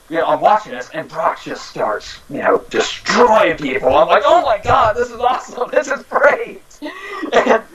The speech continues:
they tear the house down. Seth does the, the corner post elbow to Brock through the announce table. And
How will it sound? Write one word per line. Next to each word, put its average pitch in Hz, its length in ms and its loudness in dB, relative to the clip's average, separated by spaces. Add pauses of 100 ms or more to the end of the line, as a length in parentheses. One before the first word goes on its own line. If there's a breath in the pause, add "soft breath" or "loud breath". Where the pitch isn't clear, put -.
(200 loud breath)
they 240 280 2
tear 180 340 -4
the 170 100 4
house 147 340 -2
down. 151 360 0
Seth 196 460 0
does 160 380 2
the, 143 380 4
the 127 220 2
corner - 300 2
post 151 300 0
elbow 139 400 4
to 131 80 -4
Brock 131 400 2
through 139 140 -6
the 139 120 -4
announce 123 340 -4
table. 123 600 4 (360 soft breath)
And 127 320 4